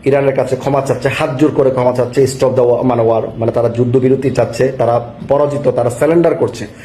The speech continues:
যে আমরা আর যুদ্ধ চাই না, আমরা সারেন্ডার করছি, আমরা ক্ষমা চাচ্ছি, ইরান যেন তাদেরকে ক্ষমা করে দেয়, আমরা হেরে গেছি, সারেন্ডার করতেছে। এবং ওইখানকার এয়ারফোর্সও তারা মানে যুদ্ধ, মানে তারা যুদ্ধ করতে চাচ্ছে না,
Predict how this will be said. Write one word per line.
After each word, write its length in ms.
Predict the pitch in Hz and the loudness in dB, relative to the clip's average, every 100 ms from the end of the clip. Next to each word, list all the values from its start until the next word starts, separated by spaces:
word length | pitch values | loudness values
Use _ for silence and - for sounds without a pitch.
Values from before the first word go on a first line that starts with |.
| - - | -18 -2
যে 100 | 120 | 0
আমরা 240 | 120 120 | 0 0
আর 40 | 120 | 0
যুদ্ধ 300 | 113 127 139 | 0 0 0
চাই 200 | 135 131 | 2 2
না, 100 | 139 | 2
আমরা 240 | 123 120 | 0 -2
সারেন্ডার 360 | - 143 143 143 | 0 0 2 0
করছি, 240 | 147 - | 0 0
আমরা 160 | 117 120 | -2 -2
ক্ষমা 240 | - 135 | 0 -2
চাচ্ছি, 380 | 127 107 - - 131 | 0 -2 -4 -8 0
ইরান 240 | 143 139 | 0 2
যেন 140 | 127 | 0
তাদেরকে 340 | 123 117 117 110 | 0 -2 -2 -4
ক্ষমা 240 | - 143 | -2 -2
করে 200 | 147 120 | 2 0
দেয়, 140 | 104 92 - - - | 0 -6 -10 -16 -6
আমরা 200 | 123 123 | -2 -2
হেরে 260 | 147 170 | 0 0
গেছি, 300 | 156 139 117 | 2 -2 -4
সারেন্ডার 380 | - 147 170 156 | -2 0 2 2
করতেছে। 400 | 131 117 104 - - - - - - | -2 -6 -8 -12 -16 -20 -20 -16 -4
এবং 240 | 131 139 135 | 0 2 2
ওইখানকার 360 | 127 143 139 | 2 0 0
এয়ারফোর্সও 520 | 127 135 135 170 160 170 | 2 2 2 -2 0 0
তারা 420 | 143 139 131 - - | 2 2 -2 -6 -6
মানে 180 | 127 123 | -2 -2
যুদ্ধ, 320 | 117 131 131 | 0 -2 0
মানে 260 | 131 120 120 | -2 0 0
তারা 200 | 127 120 | 0 0
যুদ্ধ 240 | 127 123 | 0 0
করতে 240 | 135 131 113 | 0 0 0
চাচ্ছে 320 | 120 - | -2 0
না, 120 | 120 | 0